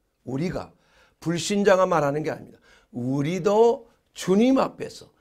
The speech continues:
선과 악을 심판하여 그 몸으로 행한 대로 따라 받는다는 그러한 엄청난 주님의 경고의 말씀인 것입니다.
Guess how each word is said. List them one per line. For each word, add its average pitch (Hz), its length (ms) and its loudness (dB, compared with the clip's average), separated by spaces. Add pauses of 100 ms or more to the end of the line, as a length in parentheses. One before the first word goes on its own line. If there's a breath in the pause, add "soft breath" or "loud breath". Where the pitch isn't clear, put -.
(160)
선과 277 1080 6
악을 226 460 0
심판하여 190 1400 4 (400 soft breath)
그 - 120 4
몸으로 277 920 12
행한 277 520 6
대로 262 420 8
따라 240 460 4
받는다는 156 800 0 (520 soft breath)
그러한 101 400 -4
엄청난 160 1120 -6 (640)
주님의 117 720 -6 (420)
경고의 104 720 -6 (240)
말씀인 104 400 -8
것입니다. - 640 -16